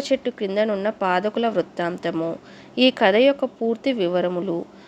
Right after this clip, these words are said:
మొహయుద్దీన్ తంబోలీతో కుస్తీ. జీవితములో మార్పు. నీళ్లను నూనెగా మార్చుట. జౌహర్ అలీ అను కపట గురువు.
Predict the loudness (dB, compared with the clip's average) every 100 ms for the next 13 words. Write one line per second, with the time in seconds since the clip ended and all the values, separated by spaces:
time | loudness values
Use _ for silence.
0 | -14 -2 2 4 4 4 4 2 0 0
1 | 2 0 2 2 2 2 0 -2 -2 -4
2 | -6 -4 -2 -2 -6 -20 -18 -2 4 4
3 | 4 2 2 2 2 2 0 0 -2 -4
4 | -6 -6 -10 -4 0 2 4 4 2 0
5 | 2 2 2 0 0 -2 -2 0 0 -2
6 | -2 4 4 4 2 4 2 2 2 0
7 | -2 -4 -4 0 -2 0 0 0 -2 -4